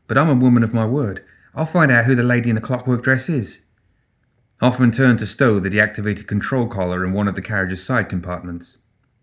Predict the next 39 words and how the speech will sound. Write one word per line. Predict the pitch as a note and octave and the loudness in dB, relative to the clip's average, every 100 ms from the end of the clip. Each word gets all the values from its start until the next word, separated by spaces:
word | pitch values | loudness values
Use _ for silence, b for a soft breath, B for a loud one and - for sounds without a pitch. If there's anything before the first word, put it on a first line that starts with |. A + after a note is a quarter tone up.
| _ - | _ -2
"You | A2+ | 0
are | A2+ | 0
quite | - D3+ G2 | 4 4 4
mistaken, | G2 - D3+ G#2+ F2+ | -4 -2 -2 -2 -2
Miss | F2+ F2 | -4 -6
Sitch. | F#2 F2 - - _ _ _ _ _ _ _ _ | -10 -12 -14 -20 _ _ _ _ _ _ _ _
I | A2+ | 2
respect | A#2+ A#2+ F3 C#3+ | 2 4 2 2
the | A2+ | 2
Arcanist | G#2+ G#2+ A2+ - | 0 0 -4 0
ideology | A2 F#2+ G#2+ B2 F#2 F#2 | 0 2 2 0 0 -4
of | F2+ | -6
exploring | F#2+ - A#2+ A2 G2+ | -8 -4 0 2 2
one's | G#2 F#2 | 0 -2
magical | G#2+ F#2+ G2 F#2 | -2 -4 -8 -6
talents | - A2 F#2 - | -4 -2 -4 -8
for | |
the | G2+ | -10
purposes | F2+ C3 A#2 A2 G#2+ F#2+ | -6 -4 -4 -4 -6 -6
of | - | -6
self-discovery | A2 G#2 - - B2 A2 F#2+ F#2 | -4 -4 -10 -6 -2 -2 -2 -2
and | G#2 | -2
improvement. | G#2 D#3 B2+ F#2+ F#2+ - _ _ _ _ _ _ _ - | -2 -2 -4 -4 -12 -18 _ _ _ _ _ _ _ -12
It | - | 0
is | C3 | 2
the | A#2+ | 2
criminal | B2 D#3+ C#3+ A2+ G2 | 2 2 4 2 0
applications | F#2+ F#2+ G#2 F#2 G2 F2 | -2 -6 -6 -4 -4 -6
to | - | -6
which | G2+ G2+ - | -4 -4 -2
those | G#2 | -4
talents | - A#2 G#2+ - | -2 -2 -2 -4
are | A2+ | -6
often | A2+ A#2 | -4 -2
applied | A2 - D3+ G2+ F2 - | -4 -2 -4 -2 -4 -6
that | F#2 | 0
I | A2 | 0
find | G#2+ F2+ F2 | 0 -6 -8
distasteful." | F2 - F#2 F2 - F2 | -8 -10 -10 -10 -16 -18